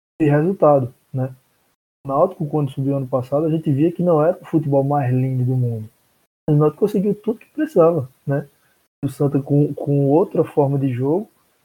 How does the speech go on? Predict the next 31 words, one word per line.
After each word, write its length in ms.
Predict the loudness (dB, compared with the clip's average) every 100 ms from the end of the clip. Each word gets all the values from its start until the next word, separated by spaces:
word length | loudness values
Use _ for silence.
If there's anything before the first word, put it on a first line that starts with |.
| _ -6
perdeu 260 | 0 4
a 80 | 4
vaga 520 | 2 -4 -4 -2 -2 -4 _ _ _ _ -8
por 300 | -2 -2 -2 -8 _ _ -6
um 120 | 0
detalhe, 680 | 0 0 -4 -2 0 -2
né? 160 | -4 -6
Às 80 | -4
vezes 160 | -4
a 80 | -2
gente 500 | -4 -4 -6 -6 -8 -12 _ _ _ _
vai 300 | -4 -2 -2 -6 _ _
culpar 280 | -10 -2 -2
o 60 |
treinador, 480 | -2 -4 -2 0 0
vai 120 | 0
culpar 240 | -4 -6 -6
uma, 160 | -8 -8
uma 120 | -10
posição, 380 | -8 -10 -8 -6
mas 140 | -2
ali, 280 | 0 0 -2 _ _ _ _ -6
você 120 | -6
perdeu 360 | 0 2 2 2
dois 320 | 2 2 2
jogos, 480 | -2 0 0 0 -4 _ _ _ _ _ _ -14
você 220 | -10 -8
tá 460 | -6 -6 -4 -4 -4
numa 200 | -4 -6
situação 520 | -4 0 0 0 -4
de 180 | -4